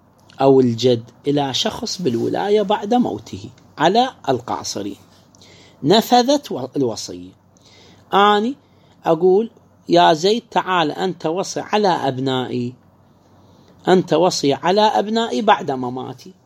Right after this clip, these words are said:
لأن تعرفون الوصي ممنوع من التصرف في حياة الولي. فهل تصح مثل هذه الوصايا؟ نعم تصح وتعتبر نافذة. وأنا أنصح الجميع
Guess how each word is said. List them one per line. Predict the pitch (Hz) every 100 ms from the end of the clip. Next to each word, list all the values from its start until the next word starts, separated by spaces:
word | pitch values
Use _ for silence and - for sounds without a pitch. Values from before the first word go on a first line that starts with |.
| _
لأن | 139 143
تعرفون | 139 143 147 - 185 165
الوصي | 151 170 - 160
ممنوع | 151 151 160 220 208
من | 190
التصرف | 170 165 - 151 139
في | - 143
حياة | - 143 131 123
الولي. | 120 117 110 107 - _ _ _ _ _ _ _ _ _ - - - - -
فهل | - 160 190 220 - - _ _ - -
تصح | - 170 208 -
مثل | 196 208 190
هذه | 190 202 196
الوصايا؟ | 214 214 - 220 214 240 311
نعم | 139 131 117
تصح | 107 110 - 202 - - - - - - _ _ _ 170
وتعتبر | 143 160 - - 196 202
نافذة. | 196 - - 104 - _ _ - _ _ _ _ _ _ _ _ _ -
وأنا | 127 135 131 131 175
أنصح | 170 - 120 - _ _ - _ _ 131
الجميع | 143 135 151 175 240